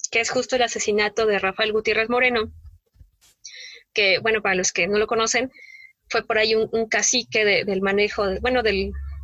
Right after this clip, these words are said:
manejo de la basura, pues, de la basura, de los tiraderos que había aquí en, en México, en la Ciudad de México, y que lo asesinan porque, pues, era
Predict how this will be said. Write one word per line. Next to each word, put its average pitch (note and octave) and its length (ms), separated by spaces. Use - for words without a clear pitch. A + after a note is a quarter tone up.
manejo A#3+ 320
de B3 40
la G#3 80
basura, C4 540
pues, A3 140
de G3 60
la F#3 100
basura, A#3+ 420
de G#3 120
los F#3+ 340
tiraderos A3 580
que A3 120
había G#3 340
aquí G#3 240
en, G#3 120
en G3+ 140
México, C4 400
en C4 80
la A#3 60
Ciudad A#3 180
de A3+ 60
México, B3+ 460
y A3+ 120
que - 120
lo G#3+ 80
asesinan G#3 600
porque, F3+ 680
pues, - 200
era G3+ 260